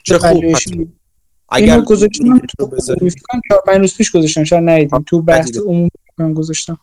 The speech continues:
Speaker 1: چقدر جالب، حتما نگاه می‌کنم. مرسی محسود.
Speaker 2: اوورال ولی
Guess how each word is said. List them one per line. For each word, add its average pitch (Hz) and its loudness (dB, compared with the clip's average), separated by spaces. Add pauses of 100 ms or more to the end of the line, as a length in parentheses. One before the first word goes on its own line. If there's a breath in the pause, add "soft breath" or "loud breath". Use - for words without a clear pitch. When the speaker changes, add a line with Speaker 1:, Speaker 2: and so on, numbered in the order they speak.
(560)
Speaker 1:
چقدر 160 0
جالب، 131 0
حتما 120 -6
نگاه 117 -8
می‌کنم. 98 -12
مرسی 110 -6
محسود. 104 -10 (2000)
Speaker 2:
اوورال 214 6
ولی 285 4